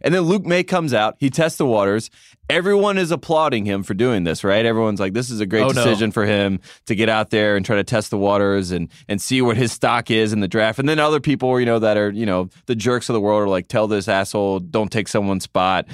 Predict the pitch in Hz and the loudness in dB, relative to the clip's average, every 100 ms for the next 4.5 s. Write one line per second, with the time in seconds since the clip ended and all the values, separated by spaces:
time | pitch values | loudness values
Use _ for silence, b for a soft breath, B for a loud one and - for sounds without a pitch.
0 | B - - 110 107 - 110 104 104 117 | B -8 -2 0 0 -2 0 0 2 0
1 | 107 104 107 - 110 104 101 120 143 147 | 0 0 -2 -2 -2 0 0 0 2 0
2 | 131 143 123 127 117 110 - 151 151 123 | 0 -2 -2 -2 -2 -2 0 0 0 0
3 | 123 127 117 113 120 113 120 - 139 123 | 0 0 -2 -2 0 2 0 0 0 0
4 | 110 113 110 110 101 | 0 0 0 -2 -4